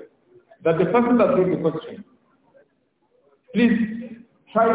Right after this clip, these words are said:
to con-, connect with the organizers. Because personally, I would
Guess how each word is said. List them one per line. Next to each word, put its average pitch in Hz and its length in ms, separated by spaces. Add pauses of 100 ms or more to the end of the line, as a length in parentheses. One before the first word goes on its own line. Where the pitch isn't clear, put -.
(140)
to 190 160
con-, 170 420
connect 202 800 (600)
with 156 120
the 170 80
organizers. 156 760 (880)
Because 202 320
personally, 247 400
I 226 60
would 190 100